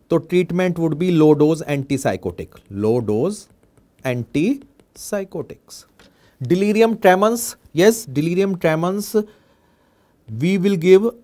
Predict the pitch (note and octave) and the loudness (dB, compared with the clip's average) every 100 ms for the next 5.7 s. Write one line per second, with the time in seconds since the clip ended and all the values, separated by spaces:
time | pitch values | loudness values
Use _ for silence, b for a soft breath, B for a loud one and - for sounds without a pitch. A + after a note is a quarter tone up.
0 | - D3+ D#3 D#3+ E3+ F#3+ D#3 B2 B2 B2 | 2 4 4 2 0 0 0 2 0 -2
1 | C#3 D3 F3+ A3+ _ _ _ _ _ _ | -4 -6 -8 -10 _ _ _ _ _ _
2 | _ _ _ _ _ _ _ _ _ _ | _ _ _ _ _ _ _ _ _ _
3 | _ _ _ _ _ _ _ _ _ _ | _ _ _ _ _ _ _ _ _ _
4 | _ - G3+ A3+ - _ D3+ D3+ D#3 D#3 | _ 4 6 4 -2 _ 0 2 2 -2
5 | C#3+ - A#2 A2 A#2 E3 | -6 -6 -8 -6 -8 -10